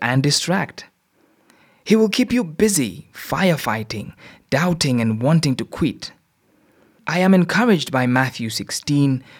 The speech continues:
verses seventeen to nineteen that says, Jesus said, "I will build my church, and the gates of hell will not prevail against it." Remember that this world is a battlefield, not a playground.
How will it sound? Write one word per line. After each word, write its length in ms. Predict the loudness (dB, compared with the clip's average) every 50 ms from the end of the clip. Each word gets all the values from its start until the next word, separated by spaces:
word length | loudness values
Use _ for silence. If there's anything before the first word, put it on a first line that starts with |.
| -20 _ -4
verses 360 | 0 0 0 0 -2 -4 -4
seventeen 500 | -4 -4 -2 -2 -2 0 2 2 4 4
to 120 | 2 0
nineteen 500 | -2 -2 -2 -4 -4 -4 -2 -2 0 0
that 160 | -2 -4 -6
says, 400 | -6 -4 -2 -2 -2 -2 -4 -8 -12 -18 -20 -20 -20 -20 -20 -20 _ _ _ -2
Jesus 400 | 2 2 4 4 4 4 4 4
said, 420 | 4 4 2 0 -2 -4 -8 -12 -18 _ _ _ _ _ _ _ _ _ _ _
"I 120 | -6 -2 0
will 180 | 2 2 2 2
build 420 | 0 0 2 4 6 6 6 4
my 180 | 2 2 0 0
church, 600 | -2 -2 -4 -4 -6 -6 -8 -8 -10 -10 -10 -12 _ _ _ _ _ _ _ _ _ _ _ _ _ _
and 180 | 0 2 2 2
the 60 | 2 0 2 2
gates 240 | 2 2 2 2 2
of 160 | 0 0 0
hell 340 | -4 -8 -8 -6 -6 -6 -6
will 240 | -6 -4 -2 0 2
not 440 | 2 4 4 4 4 4 2 -2 -6
prevail 360 | -8 -8 -4 -2 -2 -2 -2
against 440 | -4 -6 -6 -6 -6 -6 -8 -10 -12
it." 160 | -14 -16 -20 _ _ _ _ _ _ _ _ _ _ _ _ _ _ _ _ _ _ _ _ _
Remember 400 | 0 2 4 6 6 6 6 6
that 180 | 6 4 4 4
this 300 | 2 2 2 0 0 0
world 360 | 2 2 2 2 0 -4 -6 -6
is 140 | -6 -2 -2 -2
a 40 |
battlefield, 800 | 0 0 0 0 0 -2 -4 -6 -8 -10 -10 -10 -10 -12 -14 -18 _ _ _ _ _ _ _ _ _ _ -2
not 300 | 0 4 4 4 4 2
a 40 | -2
playground. 680 | -4 -4 -4 -4 -4 -4 -8 -10 -12 -12 -16 -20